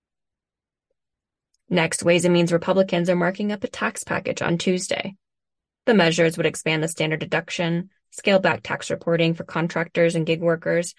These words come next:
and revive expired incentives for businesses. Another measure would greenlight the Biden administration to set up a trade agreement between the U S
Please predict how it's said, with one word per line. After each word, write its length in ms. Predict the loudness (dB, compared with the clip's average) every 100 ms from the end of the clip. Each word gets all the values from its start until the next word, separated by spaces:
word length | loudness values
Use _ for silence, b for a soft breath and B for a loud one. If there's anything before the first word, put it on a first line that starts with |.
| b b b -2
and 100 | 0
revive 360 | 2 2 0
expired 420 | -2 -4 -4 -2
incentives 640 | -4 -6 -4 -4 -6 -8 -6
for 100 | -2
businesses. 680 | -2 -2 -6 -6 -6 -6 -10 _ _ _ _ _ _ _ _ _ _ _ _ _ _ _
Another 320 | 4 4 6 4
measure 280 | 4 4
would 140 | 4 2
greenlight 400 | 2 2 2 0
the 80 | 0
Biden 300 | 0 2 2
administration 640 | 0 -2 -4 -4 -4 -4
to 80 | -4
set 160 | -4
up 100 | -4
a 60 | -6
trade 260 | -4 -4 -2
agreement 460 | -2 -2 -4 -10
between 240 | -8 -2 0
the 80 |
U 200 | 2 4
S 220 | 2 0